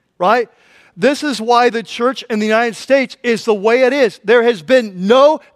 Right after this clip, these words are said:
discipline o-, over time. And, and so people are allowed to live high-handed sin a-, and yet continue to be part of the church as if it's okay. And what happens is, is people outside of the church, they look and say,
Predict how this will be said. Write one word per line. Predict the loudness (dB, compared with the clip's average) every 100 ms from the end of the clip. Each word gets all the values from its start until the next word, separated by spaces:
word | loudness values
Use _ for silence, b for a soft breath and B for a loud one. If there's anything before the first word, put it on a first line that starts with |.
| -6
discipline | 0 0 0 -6 -2 -4 -4 _ _ -2
o-, | 0 2
over | 2 0 -2
time. | -2 0 0 -2 -6 b b b b
And, | -2 -2
and | -2
so | 0 -2
people | 0 -2 2 0 -2 b
are | -2 0
allowed | 2 2 2 2 2 0
to | -4
live | -2 2 2 2
high-handed | -2 0 2 2 -2 -2 -8
sin | -8 -4 0 0 -2 b b b
a-, | -6 -2
and | 0 2
yet | 0 -2 _
continue | -6 -6 -2 -2 0
to | -2
be | -2
part | 0 -2
of | -2
the | -8
church | -6 -6 -4
as | -6 -4
if | -6
it's | -6 -10 -2
okay. | -2 -2 0 2 2 0 B B
And | -2
what | 0 -2
happens | 0 0 2 -2 -2
is, | -4 -4
is | -6
people | -4 -2 -2
outside | -2 -2 -2 0 0
of | 0
the | -8
church, | -4 -6 -4
they | -4
look | -2
and | -2
say, | -2 -2